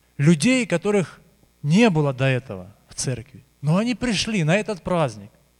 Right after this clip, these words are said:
Будет программа, будет как-то скорочено или как-то, ну, в общем, будет так, чтобы не для нас это все было, как обычно,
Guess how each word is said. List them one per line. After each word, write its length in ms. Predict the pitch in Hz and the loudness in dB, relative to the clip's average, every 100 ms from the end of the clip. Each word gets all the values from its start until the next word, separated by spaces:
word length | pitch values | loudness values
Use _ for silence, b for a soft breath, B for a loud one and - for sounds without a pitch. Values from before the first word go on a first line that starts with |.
| _ | _
Будет 240 | 156 226 - | -2 -2 0
программа, 540 | 185 151 175 160 139 | 0 2 2 2 -2
будет 260 | 143 185 - | -6 -6 -2
как-то 260 | 190 - | -4 -4
скорочено 600 | 143 - 160 180 - 139 | -8 -6 -6 -6 -8 -8
или 160 | 135 143 | -8 -4
как-то, 400 | 170 151 151 139 B B | -4 -4 -6 -8 B B
ну, 100 | 160 | -6
в 40 | 196 | -4
общем, 260 | - 175 | -2 -2
будет 240 | 156 214 - _ _ - | -2 -4 -6 _ _ 4
так, 320 | 240 220 - _ _ _ _ _ _ - | 4 4 -4 _ _ _ _ _ _ -6
чтобы 320 | - 175 185 | -4 -2 -2
не 140 | 196 | -2
для 200 | 175 185 | 2 2
нас 300 | 196 247 175 | 4 4 2
это 180 | 151 147 | -2 -6
все 220 | - 147 | -4 -4
было, 340 | 127 127 101 - _ _ _ _ _ _ - | -4 -8 -8 -14 _ _ _ _ _ _ -10
как 180 | 139 | -6
обычно, 440 | 156 151 156 - | -4 -2 -2 -4